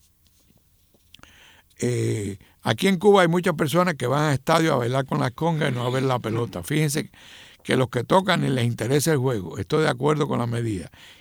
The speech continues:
Y esta vez no estoy de acuerdo con, eh, con Michelle, es un otro que escribió aquí. Pelota muda, la pelota se disfruta sentado y en momentos cumbre del juego con los fanáticos, eh, los, los fanáticos que deben ser hostiles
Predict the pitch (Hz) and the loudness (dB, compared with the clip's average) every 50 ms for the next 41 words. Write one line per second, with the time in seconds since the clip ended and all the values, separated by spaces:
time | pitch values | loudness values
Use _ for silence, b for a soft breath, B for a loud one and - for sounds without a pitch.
0 | B - - 131 131 - 160 139 139 139 151 170 160 147 135 117 - 135 131 127 | B -4 -2 -2 -2 0 0 0 2 2 2 2 0 0 -2 -2 0 0 0 0
1 | 123 117 131 131 139 139 135 131 120 - 110 101 107 98 95 95 90 90 90 - | -2 -2 -2 -2 0 0 -2 -4 -4 -4 -4 -4 -4 -4 -6 -6 -6 -8 -10 -12
2 | 139 - - - - - - - 101 95 95 95 92 92 92 90 90 107 - _ | -12 -16 -18 -20 -20 -18 -12 -10 -8 -8 -6 -8 -8 -8 -10 -10 -12 -14 -16 _
3 | b b b b b b b b b b _ - 107 110 110 110 117 117 104 - | b b b b b b b b b b _ -4 -2 -2 0 0 -2 -2 -2 0
4 | 147 135 120 110 104 117 123 127 117 - 131 110 117 110 - - 110 101 110 113 | -2 0 0 -2 -2 -2 -2 -2 -2 -4 -6 -6 -6 -6 -6 -6 -4 -2 -4 -4
5 | 101 92 92 85 76 b b b b b b b b b b b _ - 107 120 | -4 -6 -10 -14 -14 b b b b b b b b b b b _ -4 -2 0
6 | 127 147 180 190 175 156 165 180 196 190 165 131 117 113 - - 107 113 120 - | 2 2 2 0 0 -2 0 0 0 0 0 0 0 -2 -4 -4 -4 -4 -4 -4
7 | - 120 117 143 127 113 135 143 139 131 123 117 120 113 110 147 165 180 180 180 | -4 -4 -4 -4 -4 -4 -4 -6 -4 -4 -4 -4 -4 -6 -2 0 2 2 2 2
8 | 160 135 113 107 110 107 107 127 135 139 135 151 127 - _ - 175 160 127 - | 0 0 -2 -4 -4 -4 -4 -4 -4 -4 -2 -4 -4 -4 _ -2 -2 -2 -2 -4
9 | 98 90 B B B B B B B B B B 190 - 117 127 123 135 160 170 | -6 -8 B B B B B B B B B B -4 -2 0 0 2 4 6 6
10 | 156 147 151 143 131 117 107 98 104 110 104 117 135 139 135 147 143 151 135 113 | 6 4 2 2 -2 -2 -2 -2 -4 -4 -2 0 -2 -2 -2 -4 -4 -4 -4 -4
11 | b b b b b b _ _ _ _ - - 117 110 107 104 104 127 147 - | b b b b b b _ _ _ _ -8 -6 -4 -2 -2 -4 -4 -6 -8 -8
12 | - 107 110 101 120 117 110 123 131 139 151 147 139 135 - 117 123 127 120 110 | -4 -4 -4 -2 -2 -2 -2 -2 -2 -2 -4 -4 -4 -2 -2 0 0 0 0 0
13 | 151 165 - - 113 - - - 185 202 202 254 - | -2 -2 -2 -4 -6 -6 -4 -2 -2 0 2 0 0